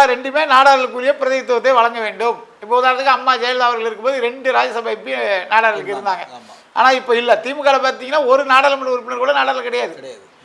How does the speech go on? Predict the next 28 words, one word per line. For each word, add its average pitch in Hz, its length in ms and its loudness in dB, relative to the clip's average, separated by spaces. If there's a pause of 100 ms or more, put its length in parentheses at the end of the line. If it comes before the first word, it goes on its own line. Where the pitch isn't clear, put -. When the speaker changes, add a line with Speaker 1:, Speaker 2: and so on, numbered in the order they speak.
(180)
Speaker 1:
அப்ப 196 160 0
ராஜ்யசபாவிலும் 285 680 6
பிரதிநிதித்துவம் 262 460 -2
இல்லைன்னா, 196 280 0 (640)
ஆளுங்கட்சியா 285 480 4
இருக்கக்கூடிய 247 420 0 (100)
திமுகவுல 262 720 4
நாடார்களுக்கு 262 760 4
ஒரு 269 220 2
வாய்ப்பு 285 300 4
கூட 269 180 0
இல்லைங்கிறது 247 380 -8
எவ்வளவு 277 280 4
ஒரு 247 140 0 (640)
த-, - 120 -10 (320)
ஒரு 233 180 2
நாடார்கள் 262 440 6
எந்த 262 120 2
அளவுக்கு 277 360 4
புறக்கணிக்கிறாங்கன்றதை 254 720 0
நம்ம 285 220 -4
தெரிஞ்சுக்கிடணும். 247 640 -2
நாடார்கள் 285 440 4
விழிப்புணர்வாக 277 720 0
திமுகவோட 269 340 -2
அரசியலை 247 440 0
நுண்ணியமாக 247 540 -2
கவனித்து 247 580 -2